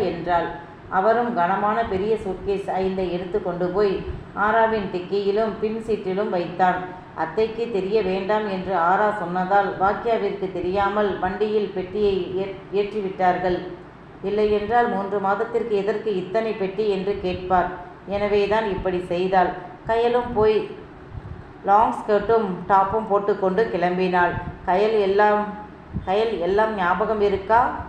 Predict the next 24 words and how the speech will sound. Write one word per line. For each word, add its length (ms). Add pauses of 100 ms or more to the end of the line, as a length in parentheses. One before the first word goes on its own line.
(420)
ம், 360 (420)
உன்னை 260
கூட்டி 320
போக 400
ஆள் 220
வருவார் 500 (360)
தெரியும் 360
தானே? 340 (460)
ம், 280
ம், 200 (100)
தெரியும். 400 (120)
பாபாவோட 600
பி 160
ஏ 140
தானே? 380 (440)
ஆமாம், 400
ஆமாம், 360 (340)
அவர் 300
கூட 200
போயிடு 480 (240)
என்றாள் 520
ஆரா. 300 (480)
இருவரும் 480
கீழே 280